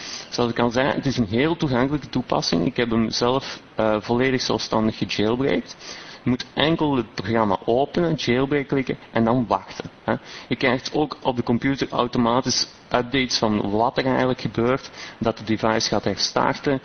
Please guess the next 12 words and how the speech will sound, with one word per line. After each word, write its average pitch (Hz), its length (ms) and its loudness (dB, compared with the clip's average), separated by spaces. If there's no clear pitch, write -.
Je 117 100 2
moet 120 160 2
dan, 117 280 2
ehm, 107 300 2
als 110 200 0
hij 104 100 2
herstart 110 400 0
is, 117 140 0
nog 110 140 2
eens - 200 -2
op - 220 -8
een, 98 320 2